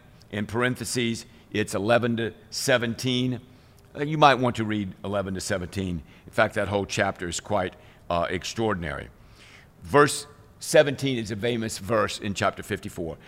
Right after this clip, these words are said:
"No weapon is, that is fashioned against you shall succeed, and you shall refute every tongue that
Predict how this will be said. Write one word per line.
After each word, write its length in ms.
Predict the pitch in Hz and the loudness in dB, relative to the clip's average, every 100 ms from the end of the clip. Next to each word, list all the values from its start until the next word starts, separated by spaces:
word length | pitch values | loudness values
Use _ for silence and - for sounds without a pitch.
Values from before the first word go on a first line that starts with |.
| - - | -14 0
"No 240 | 113 190 | 8 10
weapon 400 | 214 156 - 98 | 12 10 10 -2
is, 100 | 104 - | -2 4
that 160 | 123 117 | 4 6
is 140 | - | 4
fashioned 420 | 147 147 143 139 | 8 8 8 2
against 360 | 127 135 131 - | 0 0 0 -2
you 100 | 110 | -4
shall 280 | - 107 107 | 0 2 2
succeed, 580 | - - - 95 80 - - - - - - - | -4 -4 -4 -4 -8 -12 -20 -20 -20 -20 -12 -2
and 160 | 104 | 2
you 120 | 139 | 2
shall 260 | 165 156 131 | 4 6 6
refute 400 | 123 - 139 - | 4 2 0 6
every 220 | 156 202 | 6 6
tongue 360 | 202 180 131 110 | 4 4 6 2
that 140 | 101 | -4